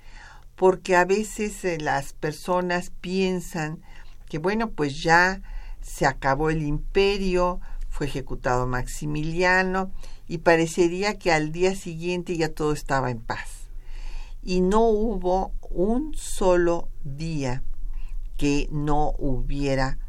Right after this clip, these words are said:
movimientos armados en estos cinco años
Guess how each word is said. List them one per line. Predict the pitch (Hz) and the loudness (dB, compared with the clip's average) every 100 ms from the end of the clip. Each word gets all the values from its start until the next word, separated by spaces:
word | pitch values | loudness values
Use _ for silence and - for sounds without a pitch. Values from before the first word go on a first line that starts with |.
| - - - - - | -4 -2 0 0 -2
movimientos | 127 123 117 123 131 131 - - | -2 -2 0 0 0 -2 -4 -6
armados | 104 107 127 135 131 143 - - - - - - | -6 -4 0 2 2 -2 -6 -12 -14 -14 -10 -4
en | 156 160 | 0 2
estos | 170 190 202 190 180 - - | 2 2 0 0 0 0 -4
cinco | - - 233 254 262 196 | -6 -4 -2 -2 0 2
años | 160 160 151 156 - | 2 2 0 -4 -8